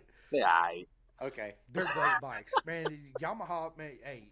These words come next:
Speaker 3: Yamaha, there are
Speaker 2: Well,
Speaker 3: six
Speaker 2: not in
Speaker 3: platforms.
Speaker 2: MotoGP, right?
Speaker 3: No, well,
Speaker 2: Holy
Speaker 1: Not
Speaker 2: shit.
Speaker 1: Mo T G P,
Speaker 3: you
Speaker 1: yeah.
Speaker 3: know,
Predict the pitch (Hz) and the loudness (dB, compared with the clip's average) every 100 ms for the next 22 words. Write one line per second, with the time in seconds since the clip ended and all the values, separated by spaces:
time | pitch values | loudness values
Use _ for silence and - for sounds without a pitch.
0 | 104 120 196 - 190 208 160 185 151 180 | -16 -10 -8 -6 -8 -8 -10 -8 2 2
1 | 180 214 220 214 220 156 170 196 214 131 | 6 6 6 4 4 2 -2 -2 -2 2
2 | 143 175 143 139 143 175 180 180 180 117 | 2 2 -2 -10 -10 -8 -4 -2 -2 -2
3 | 120 208 113 98 90 90 90 - 87 90 | 2 2 2 -4 -8 -10 -10 -6 -4 -2
4 | 95 190 208 | 2 2 0